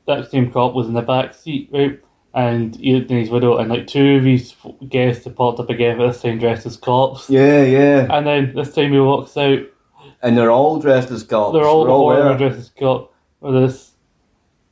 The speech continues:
Speaker 1: Well, some weird ass fucking credits, by the way. The
Speaker 2: Weird
Speaker 1: way
Speaker 2: credits. I gotta say, I love the song though.
Speaker 1: Yeah, I like the song, but the weird credit.
Speaker 2: The song by Krishna Jones.
Speaker 1: Hmm.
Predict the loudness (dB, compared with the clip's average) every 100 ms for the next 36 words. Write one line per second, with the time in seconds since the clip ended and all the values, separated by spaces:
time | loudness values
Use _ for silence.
0 | _ _ -10 -4 -2 0 2 2 0 -2
1 | -8 -12 -10 -10 -6 -2 0 0 -2 0
2 | 2 2 2 2 2 2 2 -2 -2 0
3 | 0 0 0 0 0 -2 0 2 2 -2
4 | -6 -2 0 0 -2 -4 -10 _ -4 0
5 | 2 2 0 -2 -6 -2 0 0 0 -2
6 | -4 -2 -2 -2 -6 -12 -4 -2 0 0
7 | -2 -6 -8 -8 -6 -6 -2 0 0 -2
8 | -4 -6 -4 -4